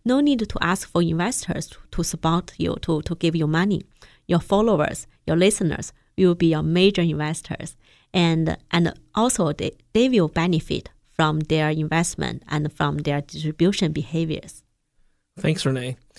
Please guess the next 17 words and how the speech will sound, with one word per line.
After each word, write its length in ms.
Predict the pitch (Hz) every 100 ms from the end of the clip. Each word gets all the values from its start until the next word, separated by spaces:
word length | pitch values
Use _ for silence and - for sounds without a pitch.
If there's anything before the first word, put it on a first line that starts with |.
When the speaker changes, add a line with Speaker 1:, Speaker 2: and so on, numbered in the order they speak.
| - _ -
Speaker 2:
And 340 | 143 139 139
I 140 | - 160
know 240 | 165 180
we 280 | 185 160 156
have 240 | 139 147
done 160 | 151 156
a 60 | 156
lot 160 | 151
of 60 | 151
shows 260 | 143 143
on 80 | 143
blockchain, 420 | 139 135 131 160
but 80 | 139
just 240 | 131 135 156
in 80 |
case, 560 | 135 139 135 147 - - _ _ _ _ _ 131
um, 300 | 127 120